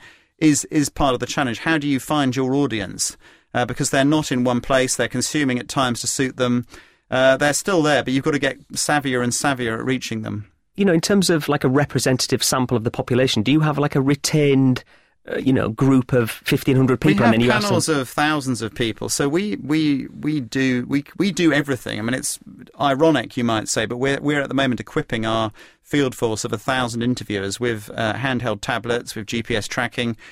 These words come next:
Speaker 2: Wow.
Speaker 1: so that they, and they're still knocking on doors, because ultimately there are fifteen percent of people who are not on the internet, so
Speaker 2: Mm-hmm.
Speaker 1: you can't reach them in any shape or form. A lot of them are older and tend to vote.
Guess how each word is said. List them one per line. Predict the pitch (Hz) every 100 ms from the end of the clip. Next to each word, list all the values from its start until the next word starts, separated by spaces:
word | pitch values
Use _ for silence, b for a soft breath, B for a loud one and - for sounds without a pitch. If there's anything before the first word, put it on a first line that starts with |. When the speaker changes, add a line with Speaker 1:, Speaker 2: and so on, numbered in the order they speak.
| B
Speaker 2:
Wow. | 120 110
Speaker 1:
so | 117 127
that | 120 -
they, | 123 120
and | 120 123
they're | 127
still | - - 147
knocking | 135 123 151
on | 156 160
doors, | 196 135 113
because | 139 143
ultimately | 180 175 - 120 104 131
there | 143
are | 160 180
fifteen | - 139 - 117
percent | 110 - 117 107
of | 110
people | 127 104 127 135
who | 131 117 113 -
are | 113 107 110 107 b b b -
not | 127 -
on | 120
the | 117
internet, | 113 120 147 -
so | 110
Speaker 2:
Mm-hmm. | 101 120
Speaker 1:
you |
can't | - 156 151 120
reach | 135 -
them | 127
in | 120
any | 123 120
shape | - 127 110
or | 117
form. | - 127 110 104 123 B B B B -
A | 117
lot | 123 147
of |
them | 135
are | 123
older | 135 143 110
and | 110
tend | - 151 127
to |
vote. | 110 113 117 - -